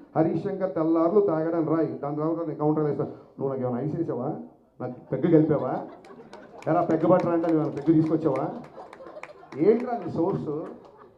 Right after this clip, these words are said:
పోనీ ధైర్యంగా ఫోటో వేసి రాయి, రాయడు ఒక చిన్న షాడో. How long అండి? How long we should take all this nonsense? How long we should take all this nonsense, I'm asking.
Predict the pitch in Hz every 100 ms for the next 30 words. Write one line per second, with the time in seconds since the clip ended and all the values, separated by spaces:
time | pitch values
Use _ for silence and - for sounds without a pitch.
0 | - - - - - - - - - -
1 | - - - 214 240 170 175 208 247 247
2 | 247 226 247 240 233 233 247 - 190 185
3 | 170 160 170 170 156 143 135 120 - -
4 | - _ _ - - - 202 262 254 170
5 | 143 175 - 185 233 247 233 208 202 185
6 | 180 180 180 160 160 208 - - - _
7 | _ _ 170 214 240 233 233 202 190 180
8 | 175 165 156 151 151 151 135 117 92